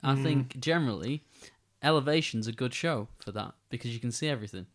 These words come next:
Speaker 2: Well, I have my own natural elevation, so doesn't matter.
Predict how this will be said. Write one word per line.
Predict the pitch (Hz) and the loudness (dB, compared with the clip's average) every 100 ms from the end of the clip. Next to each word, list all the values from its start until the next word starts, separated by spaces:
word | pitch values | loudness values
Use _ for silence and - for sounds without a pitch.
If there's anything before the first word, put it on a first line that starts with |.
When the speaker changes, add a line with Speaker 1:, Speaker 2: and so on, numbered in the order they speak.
| - | -4
Speaker 2:
Well, | 147 143 147 | 0 0 2
I | |
have | 147 | 2
my | 147 | 2
own | 143 139 | 0 0
natural | 139 - 135 135 | -2 -2 -2 -2
elevation, | 131 127 123 - 123 113 _ _ _ | -2 0 -2 -2 -6 -6 _ _ _
so | - 131 120 - _ | -8 -6 -6 -10 _
doesn't | 143 131 | -8 -6
matter. | 131 | -6